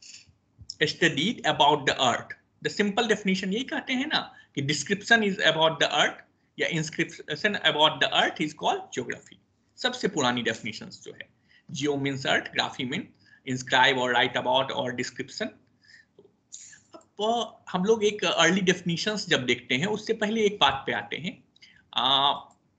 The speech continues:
सबसे पहले एक हम लोग बात करते हैं आज की जो हमारी subjects है, उन subjects को जिन्होंने classify किया उनका नाम था इमैनुअल कांट।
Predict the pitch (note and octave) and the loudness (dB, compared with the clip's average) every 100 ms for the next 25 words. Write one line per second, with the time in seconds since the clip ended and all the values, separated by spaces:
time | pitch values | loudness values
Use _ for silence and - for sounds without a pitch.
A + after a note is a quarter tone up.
0 | _ _ _ _ _ _ - D#3+ D#3 A3+ | _ _ _ _ _ _ -8 -6 -2 -2
1 | A3+ G#3+ A#3+ G#3+ A3 A3 G#3 G#3 G3 F#3 | 0 0 2 2 2 2 2 2 2 2
2 | F#3+ E3 E3 F#3 F#3+ E3+ F#3 G3 - A3+ | 4 2 4 0 0 2 2 2 -4 -6
3 | G#3 F#3 F3+ - D3 C#3+ F3+ - - B2+ | -2 0 0 -2 -2 0 -2 -4 -10 -8
4 | - _ - - - - A#3 B3+ - F3+ | -10 _ -20 -20 -18 -4 -2 0 0 0
5 | F3+ C4 - - - - - - D#3 D#3+ | -2 -6 -8 -12 -14 -16 -18 -6 -2 0
6 | D3 D3+ E3+ E3+ E3+ - D3 - F3+ - | 0 0 0 0 0 0 -4 -2 -2 4
7 | E3 - - A2+ - - _ _ _ _ | 4 4 -4 -12 -14 -14 _ _ _ _
8 | F3+ F#3+ A3 G#3+ G#3 A3 G#3 F3+ E3+ D#3+ | -6 -2 -2 -2 -4 -4 -6 -4 0 0
9 | E3 D#3+ D3 - A2+ - _ | 0 -2 -2 -6 -16 -20 _